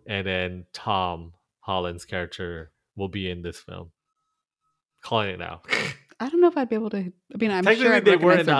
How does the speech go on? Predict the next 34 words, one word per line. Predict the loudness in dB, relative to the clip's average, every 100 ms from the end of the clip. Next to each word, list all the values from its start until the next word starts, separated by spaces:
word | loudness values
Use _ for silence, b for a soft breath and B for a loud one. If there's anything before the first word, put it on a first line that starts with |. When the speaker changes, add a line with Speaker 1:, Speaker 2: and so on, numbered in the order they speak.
| 4
Speaker 1:
other | 4
film | 4 4 2
Speaker 2:
voices. |
Speaker 1:
too, | 2 2 2 -2
in | -4 -4 -2 -2 -4 -4
this | -8 -8
weird | -12 -4 -2 -2
way, | 0 0 -2 -2
where | 0
they | 0
showed | 0 0
Speaker 2:
Mm. |
Speaker 1:
the | 2
live | 2 2
version. | -2 -2 -2
But | -2
I | -2
think | -2 -4 -2
they're | -2 -2
going | -4 -6 -8
to | -10 -10
play | -10 -8 -6 -6 -8
animated | -8 -8 -10 -10 -14 _ _ _
version, | -12 -12 -12 -10
or | 2 4
they're | 4
gonna | 2 0
do | -2
this | -8 -12
weird | -8 -4 -4 -6 b b b -2
live | 0 2
action | 0 -2 -2 -8 -8 -10 -18 _ _ _ _ _ _ _ _ _ _ -4
thing | -4 -4 -8
with | -8